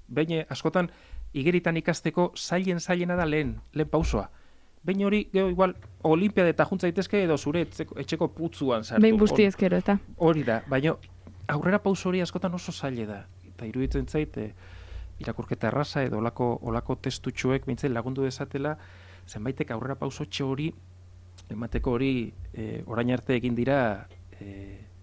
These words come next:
Speaker 1: gazteleraz, eh, euskeraz ontxe sortuko dia lehenbiziko klubak, eh, irakurketa errazean,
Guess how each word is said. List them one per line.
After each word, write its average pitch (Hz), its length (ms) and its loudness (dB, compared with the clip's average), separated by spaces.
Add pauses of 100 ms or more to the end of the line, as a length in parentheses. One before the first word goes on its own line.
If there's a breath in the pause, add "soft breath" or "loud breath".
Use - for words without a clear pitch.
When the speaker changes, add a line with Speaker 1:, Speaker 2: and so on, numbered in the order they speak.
(720 soft breath)
Speaker 1:
gazteleraz, 110 640 -2
eh, 110 200 -10
euskeraz 117 400 -2
ontxe 104 500 -2
sortuko 117 440 -2
dia 113 140 2
lehenbiziko 113 460 -2
klubak, 131 460 0
eh, 107 320 -8
irakurketa 131 480 -2
errazean, 131 420 0